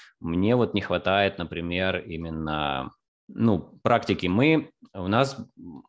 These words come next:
закрепилась такая практика, что мы свои примеры придумывали, чтобы, ну, не только, чтобы было больше практики, ме-, ну, по сравнению с теорией, потому что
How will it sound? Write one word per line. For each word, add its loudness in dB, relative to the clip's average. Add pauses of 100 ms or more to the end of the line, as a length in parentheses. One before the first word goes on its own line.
(480)
закрепилась 2
такая 2
практика, 0
что -4
мы 2
свои 0
примеры -8 (800)
придумывали, 4
чтобы, 0
ну, -2 (380)
не -2
только, 4
чтобы -2
было 6
больше 2
практики, -2
ме-, -4
ну, -8 (140)
по 0
сравнению 6
с -4
теорией, 0
потому -2
что -2